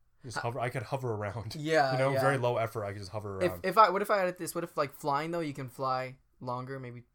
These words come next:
Speaker 2: four minutes. It's, it's,
Speaker 1: At
Speaker 2: it
Speaker 1: ten miles an hour?
Speaker 2: Yeah. Would you still do it? Would, does that, does that negate running?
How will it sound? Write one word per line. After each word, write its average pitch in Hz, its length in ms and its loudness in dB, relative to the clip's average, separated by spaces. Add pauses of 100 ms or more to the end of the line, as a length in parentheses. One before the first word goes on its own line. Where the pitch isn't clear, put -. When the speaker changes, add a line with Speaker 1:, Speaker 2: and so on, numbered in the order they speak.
Speaker 2:
four 123 180 -8
minutes. - 540 -18 (340)
It's, - 240 -12
it's, 143 240 -4
Speaker 1:
At 165 80 2
Speaker 2:
it 156 40 2
Speaker 1:
ten 196 140 -2
miles 190 180 -2
an 180 60 -4
hour? 202 300 -4
Speaker 2:
Yeah. 123 280 -8 (240)
Would 135 180 -8
you 135 60 -10
still 135 180 -6
do 127 180 -10
it? 135 100 -14 (1040)
Would, 139 220 -4
does 147 120 -2
that, 151 220 4
does 139 100 -6
that 143 160 -2
negate 135 580 -8 (200)
running? 135 280 -10